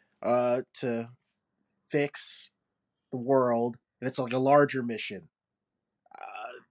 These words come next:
Mateus is kinda roped in with what we have to get done. So it would be in all of our best interest to follow you to safety or whatever. Like, I know there's, like, a whole war zone thing going on around here,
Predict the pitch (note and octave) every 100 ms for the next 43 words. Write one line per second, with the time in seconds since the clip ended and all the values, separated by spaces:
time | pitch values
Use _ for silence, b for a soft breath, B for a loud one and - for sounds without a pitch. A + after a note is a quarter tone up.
0 | _ - D3+ - F3+ G3+ G3 F3 D#3 E3
1 | F3+ F3+ F3+ F3 E3+ E3+ F3 B2 F3+ E3
2 | D#3+ D3+ D3 D#3 D#3+ D#3 D#3 D3 D3 C#3
3 | C#3 C3 G#2 _ _ _ _ - F3 D3
4 | C3+ D#3+ E3 F3 D#3+ G#3+ F#3+ F3 G3 C#4
5 | B3+ F3+ E3 C#3 C#3+ - C#3 C3 C#3+ B2+
6 | B2+ - - _ _ _ _ _ - D#3
7 | C3 - C#3 D3 D3+ C#3+ D3 C#3 - F#3
8 | G#3 G#3 F3+ D3+ D3+ D#3+ A#2 G2 _ _
9 | _ - C#3 C3+ - - D#3 E3+ G3+ G3
10 | F3 D#3+ C#3 D3 C#3+ B2+ F3 G3 F3+ F#3+
11 | G3 G3 G3 G3 G3 F#3+ F#3+ F#3+ F#3+ F#3+
12 | F#3+ G3 F#3+ F#3+ F#3+